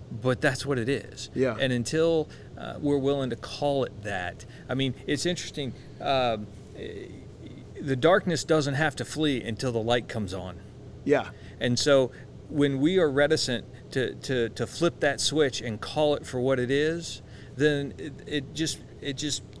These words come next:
Speaker 1: oozes everywhere, and you j-, you're, you're in the swamp, and you can't get out of it. And, uh, you know, it's, it's amazing to me to watch, uh, as,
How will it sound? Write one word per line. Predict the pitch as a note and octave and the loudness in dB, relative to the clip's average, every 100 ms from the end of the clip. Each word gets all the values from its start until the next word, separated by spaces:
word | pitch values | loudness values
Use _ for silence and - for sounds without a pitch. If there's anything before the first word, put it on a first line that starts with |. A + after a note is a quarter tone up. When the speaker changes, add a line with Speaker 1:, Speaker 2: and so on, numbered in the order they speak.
| - - - | -18 -10 0
Speaker 1:
oozes | F3+ G3+ D3 B2+ G2+ | 2 4 2 0 0
everywhere, | G#2 G2 G2+ F#2 F2 E2+ C#2 - | -2 -2 -4 -4 -6 -6 -8 -2
and | C3+ B2+ B2+ | 2 4 2
you | C3 D3 | 0 -2
j-, | C3 - | -6 -10
you're, | E3 D3 C#3+ | 0 2 2
you're | C#3+ D3 C#3 | 2 0 2
in | D3 | 2
the | D3 | 0
swamp, | C#3 E3 E3+ F#3 A#2 | 0 0 -2 -4 -6
and | A2 | -4
you | A2 | -4
can't | - D3+ D3+ C3+ | -4 -4 -4 -4
get | C3+ C3+ | -2 -2
out | C#3 G3+ | -2 -2
of | B2+ | 0
it. | G2+ - | -2 -2
And, | B2 A#2 - - - | -4 -4 -12 -16 -10
uh, | - C#3+ - | -4 -4 -2
you | F3+ | 0
know, | D#3+ C3 - - - - - | 0 0 -4 -14 -18 -18 -10
it's, | - F3+ - | -2 -2 -2
it's | F3+ F3+ | -4 0
amazing | D#3+ C#3+ D#3 G3 F#3 D3+ | 0 2 0 0 0 0
to | |
me | C3+ B2+ | 0 0
to | A#2 B2 | -2 -2
watch, | A2+ C3 D3 B2 - - - - - - | 0 2 2 0 -4 -6 -8 -16 -16 -6
uh, | C3 B2 A#2 A2 G2+ - - - - - - - | -2 0 0 0 -4 -8 -8 -8 -10 -12 -16 -10
as, | - B2 B2 | -2 0 0